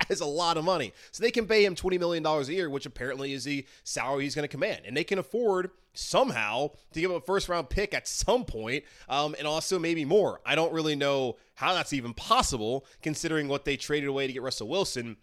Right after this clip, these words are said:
But apparently that is the case with the Denver Broncos. They also already have a quarterback there. Russell Wilson has called Sean Payton.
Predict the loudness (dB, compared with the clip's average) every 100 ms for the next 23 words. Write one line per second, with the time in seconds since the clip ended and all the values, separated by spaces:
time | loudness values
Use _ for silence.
0 | _ _ _ -8 0 0 0 -2 -6 -4
1 | 0 0 -2 -2 -2 -2 -6 -8 -8 -6
2 | 0 0 2 0 0 -2 -12 _ -2 0
3 | 2 0 0 -4 -6 -2 0 2 2 2
4 | 0 0 0 -4 -8 -4 -4 -4 0 2
5 | 2 0 -2 -4 -6 -10 0 4 4 2
6 | 0 0 0 -2 -2 -6